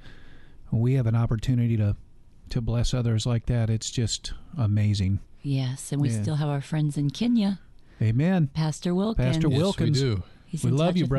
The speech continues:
Speaker 1: brother.
Speaker 2: every day. We're looking into finding out how to get Bibles to them. Apparently, they have to have an agent hired in their country, because unlike other countries where you can just put that it's a gift so they don't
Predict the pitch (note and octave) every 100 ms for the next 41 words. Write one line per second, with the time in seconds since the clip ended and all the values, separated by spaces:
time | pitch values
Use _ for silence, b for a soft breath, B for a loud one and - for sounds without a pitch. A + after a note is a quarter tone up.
0 | C3+ C3+ D#3+ E3 E3+ F3+ F3 E3+ D#3+ D#3
1 | D#3+ E3 F3 F#3 F3 E3+ E3+ - D#3+ D#3+
2 | E3 E3 D#3 D3+ - B B B B -
3 | D#3+ D#3+ D3 D#3 - C3+ C#3+ D3 D#3+ D3+
4 | C3+ - - D3 C3+ B2+ B2 B2+ - -
5 | - C#3+ C#3+ C#3+ C3+ C3+ C#3 - C#3 C#3
6 | C3+ - B B B B C#3+ C#3 - C#3+
7 | D3+ D3 C#3+ - C#3+ C#3 C#3 C3+ C3+ C3
8 | - - C#3+ C3+ C#3 C3 B2+ C3 C#3 B2+
9 | - C#3 C#3 C#3 - D3+ F3+ - D3 -
10 | C#3+ C#3 C#3 C#3 C#3 C#3 C#3 - D3+ C#3
11 | - C3+ C3+ - B2 F3 E3 D3 - -
12 | B B B - D#3+ D3 C#3 C#3 C#3